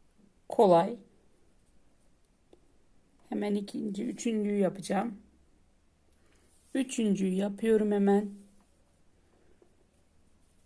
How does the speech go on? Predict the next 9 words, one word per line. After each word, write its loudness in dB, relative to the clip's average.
Bir 6
tık -6
büyüğü 4
arkadaşlar. -2
Pırpırımızın 2
etrafını, 0
evet. -4
Dördüncüyü 0
yapıyorum. -2